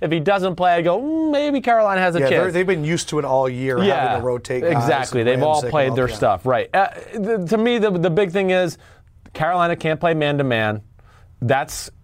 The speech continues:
Speaker 1: an issue, and I don't think these are great weapons at the disposal of the Saints offense. Like, Michael Thomas is not a guy you just go, "Oh, you know, he's gonna beat man-to-man coverage." No,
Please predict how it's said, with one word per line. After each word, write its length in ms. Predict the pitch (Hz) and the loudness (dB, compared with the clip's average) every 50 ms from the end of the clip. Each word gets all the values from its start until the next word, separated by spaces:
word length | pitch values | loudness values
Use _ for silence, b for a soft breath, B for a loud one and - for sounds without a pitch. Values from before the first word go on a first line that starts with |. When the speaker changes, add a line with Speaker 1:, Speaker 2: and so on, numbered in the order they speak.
| - | -10
Speaker 1:
an 280 | - 120 135 131 127 120 - - | -6 -2 -2 -2 -2 -2 -2 0
issue, 500 | 156 156 143 - - 151 135 123 120 123 - _ - - | 0 0 0 0 0 2 2 2 2 0 -4 _ -10 -6
and 100 | 127 131 | -2 -2
I 80 | 135 139 | 0 0
don't 140 | 160 190 | 0 0
think 140 | 180 180 160 | 0 0 0
these 120 | 160 160 143 | 0 0 -2
are 40 | 135 | -2
great 380 | 107 101 113 123 139 160 151 | -2 -2 0 0 0 0 -2
weapons 500 | 127 110 120 131 - - 180 170 170 147 | -2 0 0 0 0 0 -2 -2 0 0
at 100 | 165 147 | -2 -2
the 100 | 143 139 | -2 -2
disposal 580 | 135 131 131 123 - - 143 143 151 143 156 151 | -2 -2 -2 -2 -2 -2 0 0 0 0 0 0
of 80 | 139 123 | 0 -2
the 60 | 120 | -4
Saints 340 | - - 151 143 143 139 - - | -4 -2 -4 -4 -4 -4 -4 -2
offense. 400 | 123 127 135 - 165 156 151 - | -2 -2 -2 -2 -2 -2 -2 -2
Like, 120 | 139 123 - | -4 -4 -4
Michael 300 | 131 127 143 156 220 190 | -2 -2 -2 -2 -2 -2
Thomas 320 | - 160 143 143 139 123 | -2 -2 -2 -2 -2 -4
is 60 | 117 | -2
not 100 | 143 139 | -2 -2
a 60 | 131 | 0
guy 240 | 120 131 123 123 123 | 0 0 0 0 0
you 80 | 120 120 | -2 -2
just 140 | 117 113 - | -4 -2 -2
go, 80 | - - | 0 2
"Oh, 260 | - 196 143 120 104 B B B B B B | 2 2 2 2 0 B B B B B B
you 80 | 131 | -2
know, 180 | 127 127 120 113 | 0 0 2 2
he's 160 | 113 135 156 | 0 0 0
gonna 140 | 139 147 127 | 0 0 0
beat 180 | 101 143 156 139 | 0 -2 -2 0
man-to-man 480 | 135 135 135 131 123 127 131 123 113 | 0 0 0 0 -2 -2 -2 -2 -2
coverage." 300 | - 139 143 131 127 120 | -2 -2 -2 -2 0 -2
No, 240 | 147 180 156 110 92 | -2 0 -2 -2 -4